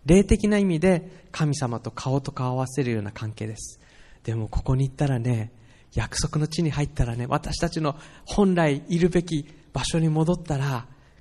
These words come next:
神様の御顔を本当に取り戻し、イエス様と顔と顔を合わせて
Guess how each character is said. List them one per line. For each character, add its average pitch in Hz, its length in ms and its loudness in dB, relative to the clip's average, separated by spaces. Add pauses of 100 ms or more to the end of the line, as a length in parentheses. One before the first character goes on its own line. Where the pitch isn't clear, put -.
(120)
神 131 260 -2
様 123 300 -4
の 143 280 0 (280)
御 127 100 0
顔 123 300 -4
を 120 40 -6
本 151 280 -2
当 160 180 -4
に 151 100 -4
取 143 200 -2
り 143 40 -2
戻 151 240 2
し、 135 440 -4 (360)
イ 117 60 0
エ 120 80 0
ス - 160 -6
様 113 200 -6
と 156 280 -2 (300)
顔 104 260 -4
と - 160 -8
顔 - 180 -10
を - 40 -6
合 117 80 -6
わ 127 60 -6
せ - 160 -14
て 147 280 -6